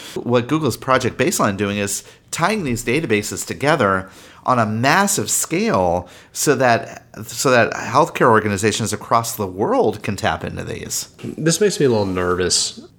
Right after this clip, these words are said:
Speaker 2: It's a fine line from the, "Here's what we should have done, and here's what everybody should be doing to be healthier,"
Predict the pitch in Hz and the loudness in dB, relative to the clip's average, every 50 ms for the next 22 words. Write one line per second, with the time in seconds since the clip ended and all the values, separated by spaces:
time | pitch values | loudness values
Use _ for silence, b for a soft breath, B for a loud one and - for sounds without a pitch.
0 | _ _ - 139 120 - 127 110 - - 151 151 156 156 147 131 113 107 101 101 | _ _ 0 0 2 2 2 0 0 2 2 2 2 2 2 2 2 2 2 0
1 | 104 101 98 95 95 95 95 95 110 - - 113 107 101 101 92 101 95 92 92 | 0 0 0 0 -2 -2 -4 -8 -12 -8 -4 -4 -2 -2 -2 -2 0 0 0 0
2 | 92 90 90 90 90 - - - - - 107 127 147 143 123 113 120 120 107 95 | 0 0 -2 -4 -6 -8 -12 -16 -10 -2 2 4 4 4 4 4 4 4 4 2
3 | - - - 113 - - - 120 113 110 104 113 110 110 113 113 110 98 87 101 | 0 2 2 2 2 4 2 4 4 4 2 2 2 2 4 2 2 2 2 2
4 | 110 101 98 101 101 95 98 98 101 87 92 92 90 - - 110 98 95 107 104 | 0 2 2 0 2 2 2 2 2 2 2 0 0 0 -2 -2 -2 0 -2 -2
5 | 95 98 101 101 101 101 101 95 - 98 95 98 90 - - 90 92 92 - 107 | 0 2 0 2 2 0 -2 -4 -6 -2 0 0 -2 0 0 0 0 0 0 0
6 | 101 95 98 95 - | 0 0 0 0 -4